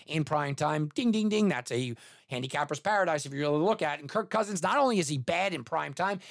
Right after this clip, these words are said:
he's also one and five as a starter against the Bears since coming to Minnesota. The problem with this is the Bears cannot stop the run, and really neither can Minnesota. So Dalvin Cook, dial him up. David Montgomery, dial him up. If you're a fantasy fan, the Vikings offense has averaged thirty points per game, but the Bears have averaged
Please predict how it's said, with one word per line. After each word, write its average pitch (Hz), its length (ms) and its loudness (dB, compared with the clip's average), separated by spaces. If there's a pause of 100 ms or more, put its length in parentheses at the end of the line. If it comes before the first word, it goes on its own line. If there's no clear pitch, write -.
(160)
he's - 100 -4
also 339 160 0
one 190 220 2
and 202 100 -4
five 180 220 0
as 123 100 -4
a - 20 -8
starter 165 300 0
against 131 220 -6
the 107 80 -6
Bears 147 340 -2
since 117 160 -6
coming 123 240 -4
to 107 80 -4
Minnesota. 113 540 -2 (340)
The 135 80 -4
problem 254 540 0
with 202 160 0
this 160 300 0
is 123 220 -4 (440)
the 135 80 0
Bears 170 340 0
cannot 196 260 0
stop 214 220 0
the 226 100 2
run, 160 360 2 (500)
and 202 300 6
really 175 240 6
neither 147 260 4
can 139 220 2
Minnesota. 117 400 2 (500)
So 175 300 2 (160)
Dalvin 143 280 0
Cook, 247 360 2
dial 185 260 0
him 214 180 4
up. 220 200 2
David 151 220 -4
Montgomery, 214 360 0
dial 170 260 -2
him 170 200 2
up. 208 140 0
If 127 120 -10
you're 127 140 0
a 120 60 -2
fantasy 196 420 -4
fan, 180 260 -2
the 139 120 -4
Vikings 190 500 -4
offense 180 320 0
has 139 100 -8
averaged 139 320 -6
thirty 208 220 0
points 175 260 -4
per 131 120 -8
game, 170 260 -4
but 226 100 0
the 208 60 -4
Bears 339 380 0
have 190 100 -4
averaged 185 340 -4